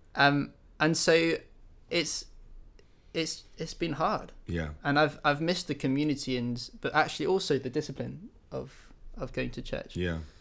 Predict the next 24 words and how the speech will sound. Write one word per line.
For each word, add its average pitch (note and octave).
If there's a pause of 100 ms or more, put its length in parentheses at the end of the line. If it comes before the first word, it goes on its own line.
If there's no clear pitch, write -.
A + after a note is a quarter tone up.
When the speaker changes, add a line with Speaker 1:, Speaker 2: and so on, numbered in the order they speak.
(340)
Speaker 2:
Yeah. F2 (220)
Wow. F2 (640)
Um, D3+ (400)
so, F#3+ (200)
so -
thinking C#4+
about E3+
discipleship, A2 (640)
uh, F#2 (460)
talk -
about A#3
how A#2
you B2 (140)
have F#2+
been F#2+
impacted G2+
by, F#2 (480)
uh, E2+ (360)
the F#2
idea A2 (120)
of G2 (100)
the G#2
Great G#2
Commission F#2